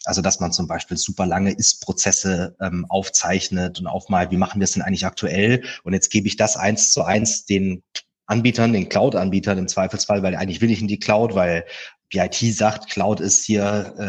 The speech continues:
äh, ist, ist the shit, ne? Da müssen alle rein.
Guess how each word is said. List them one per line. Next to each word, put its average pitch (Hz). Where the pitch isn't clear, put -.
äh, 101
ist, 101
ist -
the 101
shit, -
ne? 113
Da 98
müssen 107
alle 98
rein. 123